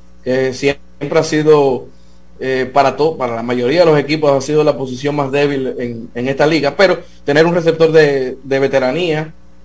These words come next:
creo que puede ayudar bastante. Pero en el caso de Herrera y, y Robert García, ustedes saben muy bien que parte del éxito de los Toros en ese, en, en estos últimos años, exceptuando obviamente la temporada pasada que el equipo no pudo avanzar,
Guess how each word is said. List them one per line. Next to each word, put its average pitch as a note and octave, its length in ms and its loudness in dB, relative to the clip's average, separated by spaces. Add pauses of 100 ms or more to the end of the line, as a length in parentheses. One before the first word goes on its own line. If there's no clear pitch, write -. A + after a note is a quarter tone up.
creo C#3+ 160 -2
que D3+ 100 -2 (240)
puede D3+ 240 2
ayudar D3 220 2
bastante. C3+ 400 2
Pero D3 160 4
en D#3+ 60 6
el D#3 80 4
caso F#3 260 4
de A#3 100 8
Herrera G#3 480 4
y, D#3+ 320 -6
y D3 60 -4
Robert D#3+ 320 4
García, D3 520 0 (680)
ustedes D#3 360 4
saben F3+ 240 6
muy F3 140 -2
bien E3 300 2
que D3 340 2 (300)
parte D#3 320 2
del D#3+ 260 8
éxito D#3 480 0
de C#3+ 80 0
los C3 140 -8
Toros D3+ 320 2
en C#3 80 -4
ese, C#3 500 -2
en, D3 140 -4
en B2+ 120 -2
estos C3+ 240 -4
últimos D#3 380 -2
años, C3+ 380 -2 (260)
exceptuando B2+ 560 -4
obviamente C#3+ 380 -2
la C3+ 100 0
temporada C3 380 -2
pasada C3+ 320 -2
que C3 80 -6
el B2 60 -4
equipo B2 260 -12
no B2+ 100 -8
pudo C3+ 500 -2
avanzar, C3 520 -4